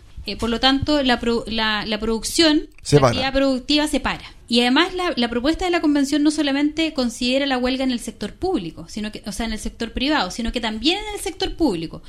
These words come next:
Speaker 1: Y a los únicos que deja fuera son a los carabineros y a las Fuerzas Armadas. Pero están los profesores, están los que trabajan en los hospitales públicos, y uno dice, "Bueno, ¿cómo vamos a permitir que estén en huelga los servicios públicos y sin po-,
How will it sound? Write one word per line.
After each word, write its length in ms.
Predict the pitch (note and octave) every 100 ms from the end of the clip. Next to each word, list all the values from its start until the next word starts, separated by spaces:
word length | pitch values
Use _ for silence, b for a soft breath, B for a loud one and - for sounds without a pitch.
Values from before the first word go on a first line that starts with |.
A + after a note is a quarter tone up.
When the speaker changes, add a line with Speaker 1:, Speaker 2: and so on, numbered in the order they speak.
| B B
Speaker 1:
Y 120 | A3+
a 40 |
los 140 | A#3+ A#3
únicos 400 | E4 G#4+ A4 A4
que 120 | G4+
deja 180 | G4 G4+
fuera 420 | - C4+ G3+ B3+
son 200 | C4+ B3
a 40 | A#3+
los 120 | A#3+
carabineros 460 | A#3+ A3 A3+ C#4 D#4
y 40 |
a 60 | D#4
las 100 | D#4
Fuerzas 220 | D4+ D#4+
Armadas. 300 | D4+ F#3+ D#3+ - -
Pero 220 | D#3+ C#4+
están 300 | D4+ A#3 F#3
los 80 | F3+
profesores, 920 | F#3+ F#3 - C#4+ C#4+ C#4 C4+ C4+ B3+
están 220 | A#3 A#3
los 80 | G#3
que 80 | G#3
trabajan 300 | F#3+ F#3+ G3+
en 120 | F#3
los 100 | F#3
hospitales 360 | F#3 G3 F#3+ F#3
públicos, 480 | C4+ C#4+ C4+ C4 B3
y 80 | A#3
uno 120 | A#3
dice, 220 | A#3+ B3
"Bueno, 260 | A3+ A3+ A3 B B -
¿cómo 340 | C4+ D4 D4+
vamos 460 | A#3+ B3 C4 D4 - -
a 360 | A#3+ B3+ B3+ - - -
permitir 540 | - A3 A#3 D#4 D#4
que 60 | E4
estén 160 | D#4 C4+
en 180 | C4+ C#4
huelga 380 | E4 B3 A#3
los 140 | A#3 G#3
servicios 580 | A3+ A3 C4+ D4 D#4 D4+
públicos 720 | D#4+ D#4+ B3 G#3 G3+ A3+ D4 - A#3
y 80 | G#3+
sin 360 | D4 D4+ D4+
po-, 160 | D4